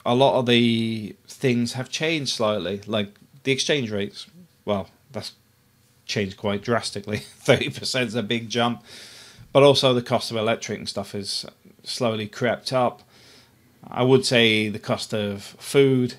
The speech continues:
has been the same, but the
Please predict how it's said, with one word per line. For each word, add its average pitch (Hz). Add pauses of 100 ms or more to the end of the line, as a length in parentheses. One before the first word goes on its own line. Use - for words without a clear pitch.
has 104
been 107
the 104
same, 123
but 107 (920)
the 110